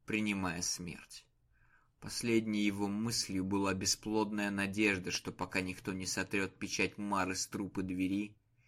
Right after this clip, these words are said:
нечисть так и останется запертой здесь, в подвале, неспособная больше никому причинить вред. Уборщица со вздохом переставила жестяное ведро, наполненное серой мыльной водой.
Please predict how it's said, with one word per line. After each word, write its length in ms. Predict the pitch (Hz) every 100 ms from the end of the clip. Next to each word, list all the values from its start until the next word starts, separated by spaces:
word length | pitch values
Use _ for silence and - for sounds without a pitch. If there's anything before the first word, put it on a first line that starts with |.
| _ -
нечисть 500 | 104 107 104 95 -
так 200 | 95 -
и 40 |
останется 680 | 98 92 - 107 98 90 -
запертой 520 | 90 87 95 92 - 92
здесь, 560 | 92 98 85 - - _ _ _
в 120 | -
подвале, 600 | - 90 87 85 69 - _ _ _ _ -
неспособная 760 | 104 - 107 - 113 98 95
больше 440 | 92 95 92 - 92
никому 640 | 95 113 - 104 92 90
причинить 680 | 82 - 85 - 87 87 -
вред. 340 | - - - - - _ _ _ _ _ _ _ _ _ _ _ _ _ _ _ _ _ _ _ _ _ _ -
Уборщица 640 | 131 135 185 175 127 113
со 160 | 110 117
вздохом 480 | 107 110 151 139 113
переставила 680 | 113 101 - 117 107 104
жестяное 500 | 98 95 - 107 101
ведро, 460 | 92 95 110 135 127 - - - -
наполненное 680 | 170 170 190 170 151 143 120
серой 400 | - 139 123 120
мыльной 360 | 117 110 107
водой. 460 | 101 107 92 87